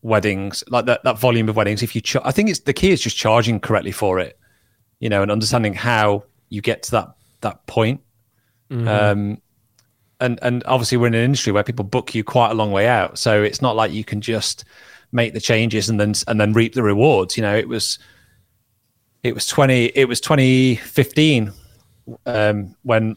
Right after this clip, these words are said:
Speaker 1: our son was born, Buddy, and I was just like, "I don't wanna keep doing this every weekend."
Speaker 2: Yeah.
Speaker 1: You know, it wasn't that, it wasn't, and I,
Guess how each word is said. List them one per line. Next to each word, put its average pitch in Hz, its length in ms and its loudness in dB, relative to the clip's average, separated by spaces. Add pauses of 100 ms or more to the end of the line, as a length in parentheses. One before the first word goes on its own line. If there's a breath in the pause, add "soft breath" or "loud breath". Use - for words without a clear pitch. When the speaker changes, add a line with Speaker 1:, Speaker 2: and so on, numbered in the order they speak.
Speaker 1:
our 113 100 0
son 135 200 2
was 117 120 2
born, 110 260 2
Buddy, 104 500 0
and 110 360 2
I 110 80 4
was 110 140 2
just - 200 -2
like, 110 400 0
"I - 100 -6
don't 175 120 2
wanna 143 140 0
keep - 240 -4
doing 123 240 -2
this - 120 -4
every 110 200 -2
weekend." 95 540 -4 (580)
Speaker 2:
Yeah. 117 280 -2
Speaker 1:
You 127 80 -2
know, 120 60 2
it 151 60 0
wasn't 170 280 2
that, 123 200 0
it 151 100 0
wasn't, 175 300 -2
and 131 80 2
I, 123 60 4